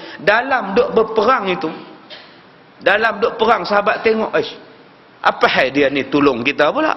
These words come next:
Apa hal dia ni ke depan pula ni? Apa hal dia ni maju ke depan pula ni?" Sahabat-sahabat tak tahu yang dia tu masuk Islam.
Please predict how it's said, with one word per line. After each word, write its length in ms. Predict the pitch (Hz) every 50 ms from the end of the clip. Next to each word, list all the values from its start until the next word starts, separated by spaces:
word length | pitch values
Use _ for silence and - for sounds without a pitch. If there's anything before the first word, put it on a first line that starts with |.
| - - - - - -
Apa 240 | - 240 208 240 233
hal 220 | 190 190 170 165
dia 160 | 165 170 156 165
ni 160 | 160 135 -
ke 80 | -
depan 480 | - - - - - 165 139 123 131 147
pula 160 | 170 185 170 196 254
ni? 80 | 294
Apa 480 | 277 - - - - - - - - 240
hal 160 | 208 196 175
dia 80 | 165 170
ni 160 | 165 165 151
maju 400 | 147 156 160 156 151 170 165 139
ke 80 | - 156 151
depan 320 | 151 - - 170 139 143 175
pula 320 | 233 277 269 - - 311
ni?" 80 | 320 302 254 - - - - - - - - - - - - - - - - -
Sahabat-sahabat 880 | - - 170 165 165 165 180 - - - 165 170 160 175 175 - - -
tak 240 | - - - -
tahu 240 | 180 208 220 185 139
yang 240 | 143 160 165 151 151
dia 160 | 151 165 156
tu 160 | 147 - 147
masuk 240 | 139 147 143 - -
Islam. 320 | 165 147 143 - - -